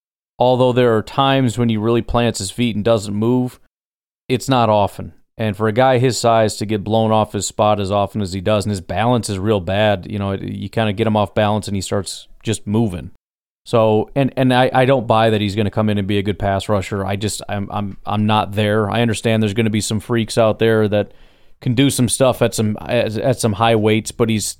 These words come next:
three hundred thirty-five pounds, five three, nine speed. He's not going to be a pass rusher. So, you know, it's a guy that you take a little bit later with one very specific job, and I just, I don't see him really doing that job all that well. Not to say he can't,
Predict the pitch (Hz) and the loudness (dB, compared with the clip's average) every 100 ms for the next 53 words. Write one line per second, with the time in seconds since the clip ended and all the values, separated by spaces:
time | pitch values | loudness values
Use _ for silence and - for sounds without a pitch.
0 | - - 135 123 110 123 110 117 110 - | -12 -2 2 2 2 0 2 2 2 2
1 | 107 107 101 - 110 110 104 110 110 104 | 2 0 -2 -2 0 0 -2 -4 -2 -2
2 | 104 101 - 107 104 101 - - - - | -2 -4 -4 -2 -2 -4 -8 -20 -20 -20
3 | _ - 117 117 110 107 - 110 107 98 | _ -4 0 2 2 0 0 0 0 0
4 | 107 101 104 95 - 101 85 90 - - | 0 0 0 0 -2 -4 -4 -8 -14 -18
5 | _ _ - 104 95 95 - - 104 92 | _ _ -2 2 2 -2 -6 -6 -4 -4
6 | 90 - _ _ _ _ _ _ - 110 | -8 -14 _ _ _ _ _ _ -6 -6
7 | 101 101 110 113 117 107 120 107 110 104 | -4 2 2 2 -2 0 0 0 0 0
8 | 104 107 110 120 101 107 110 104 117 110 | 0 0 0 0 0 -2 0 2 2 0
9 | - 113 - 110 104 95 101 117 120 98 | -4 -6 -4 -2 -4 0 2 2 0 -2
10 | 95 110 107 - - 107 110 - - 107 | -2 -2 -4 -6 -6 -4 -4 -6 -6 -4
11 | 101 98 95 - 101 98 90 90 107 107 | -4 -6 -6 -4 -4 -4 -6 -6 -2 -2
12 | 98 95 95 98 101 98 98 92 95 101 | -2 -4 -6 -4 -4 -2 -2 -4 -4 -2
13 | 104 117 165 151 135 131 113 - 143 120 | 0 0 0 -2 0 2 0 0 0 0
14 | 120 | -2